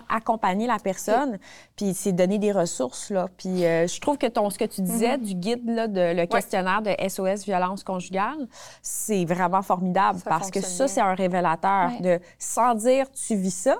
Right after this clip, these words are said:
Speaker 1: mais ça, c'est un outil pour dire « je
Speaker 3: Non,
Speaker 1: vis
Speaker 3: puis j'aime
Speaker 1: ça ».
Speaker 3: ça parce qu'à la fin, de toute évidence, j'avais coché plusieurs cases de la violence, puis il, il te donne, ben, quand t'as répondu à telle question, ça, c'est de la violence émotive, émotionnelle.
Speaker 1: Ouais.
Speaker 3: Ça, c'est de la violence psychologique. Ça, c'est de la violence,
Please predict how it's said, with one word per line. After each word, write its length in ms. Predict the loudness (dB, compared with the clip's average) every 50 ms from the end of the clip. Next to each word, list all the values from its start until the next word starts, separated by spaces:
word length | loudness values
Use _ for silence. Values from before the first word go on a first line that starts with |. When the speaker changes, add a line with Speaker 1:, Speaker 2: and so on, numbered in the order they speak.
| -2 _ 0
Speaker 1:
mais 120 | 0 0
ça, 140 | 2 2 -2
c'est 120 | 0 2
un 160 | 2 2 4
outil 220 | 2 0 -2 -4 -4
pour 160 | -2 -2 0
dire « 200 | 0 0 -2 -2 -4
je 200 | -6 -4 0 4
Speaker 3:
Non, 140 | 6 6 6
Speaker 1:
vis 60 | 6
Speaker 3:
puis 100 | 2 2
j'aime 200 | 2 2 2 2
Speaker 1:
ça ». 100 | 0 0
Speaker 3:
ça 100 | 0 0 2
parce 180 | 0 0 2
qu'à 120 | 2 2 4
la 160 | 4 4 2
fin, 360 | 0 -2 -6 -4 -4 -4 -4
de 120 | -2 -4
toute 160 | -4 -4 -6 -8
évidence, 360 | -8 -4 -2 -2 -2 -2 -2
j'avais 340 | -2 -2 0 0 0 -2 -2
coché 320 | -4 -8 -8 -6 -8 -8
plusieurs 400 | -8 -8 -10 -6 -6 -6 -6 -4
cases 320 | -4 -4 -4 -4 -6 -4
de 80 | -4 -4 -4 -4
la 100 | -6 -4
violence, 520 | -4 -4 -4 -4 -4 -8 -10 -10 -12 -14 -18 -18
puis 240 | -12 -8 -6 -6 -4
il, 160 | -4 -6 -8 -10 -10 _ -6
il 80 | -6
te 60 | -4 0 0
donne, 200 | 0 -2 -2 -2
ben, 140 | -2 -2 -2 -2 -8 _ -8
quand 100 | -8 -6
t'as 100 | -6 -4
répondu 300 | -6 -6 -6 -6 -4 -4
à 80 | -4 -2
telle 160 | -2 -4 -4
question, 380 | -4 -6 -8 -8 -10 -12 -12 -12
ça, 300 | -6 -4 -2 -2 -2 -4 _ _ _ _ _ _ _ _ _ _ _ _
c'est 140 | -6 -2
de 40 | 2
la 100 | 2 2
violence 400 | 2 2 0 -2 -4 -6 -6 -8
émotive, 360 | -8 -8 -8 -10 -10 -14 -18 -20 _ _ _ _ -8
émotionnelle. 500 | -6 -6 -6 -6 -6 -8 -8 -10 -12 -14 -18 _ -8 -6
Speaker 1:
Ouais. 180 | -4 -4 -2
Speaker 3:
Ça, 220 | 2 4 4 4 4
c'est 160 | 2 0 0
de 20 | 2
la 80 | 2
violence 320 | 2 0 -2 -4 -6 -10 -10
psychologique. 520 | -14 -6 -4 -2 -2 -2 -4 -6 -10 -10
Ça, 200 | -10 -4 -2 -2 -2
c'est 120 | -2 0
de 40 | 0
la 80 | 0 0
violence, 340 | 0 -6 -6 -8 -10 -10